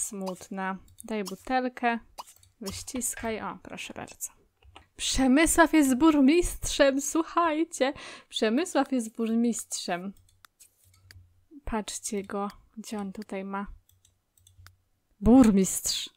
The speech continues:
wow! No to już, słuchajcie, poważna fucha, myślę.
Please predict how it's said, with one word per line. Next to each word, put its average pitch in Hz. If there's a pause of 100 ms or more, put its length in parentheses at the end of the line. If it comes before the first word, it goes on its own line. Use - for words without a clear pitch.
wow! 175 (800)
No 196
to 214
już, -
słuchajcie, 208 (340)
poważna 208
fucha, 240
myślę. 185